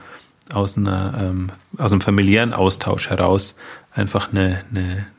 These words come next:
Ahnung oder Einblicke in den, in die Handelswelt hat, dass, dass der das jetzt macht. Ähm, also bin, bin,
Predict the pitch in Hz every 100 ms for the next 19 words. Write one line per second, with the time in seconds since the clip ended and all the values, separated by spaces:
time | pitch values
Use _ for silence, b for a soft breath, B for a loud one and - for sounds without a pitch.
0 | - 120 101 101 101 107 - 107 101 104
1 | 101 110 101 101 98 95 - - 107 90
2 | 95 101 - 98 95 - 104 - B B
3 | B B - 98 - 110 - 104 104 101
4 | 104 95 - 98 - - - 98 95 92
5 | 101 - 107 104 98 - 110 107 113 110
6 | 113